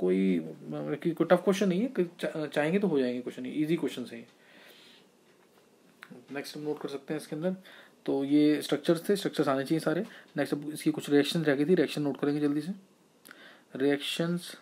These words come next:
of एक्स सी एफ एन के ले सकते हैं, reaction of एक्स ई एफ एन,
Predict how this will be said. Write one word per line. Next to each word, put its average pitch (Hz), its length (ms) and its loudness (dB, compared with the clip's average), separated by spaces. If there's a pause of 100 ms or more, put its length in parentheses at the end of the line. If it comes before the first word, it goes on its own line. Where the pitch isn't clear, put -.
(2500)
of 143 260 2 (340)
एक्स 147 200 2
सी 160 220 0 (120)
एफ 139 180 0
एन 135 120 -2
के - 180 -10
ले 135 120 4
सकते - 280 -8
हैं, 139 240 -12
reaction 151 340 -4
of 147 80 -4
एक्स 143 300 -2
ई 147 100 0 (100)
एफ - 180 -4
एन, 110 140 -4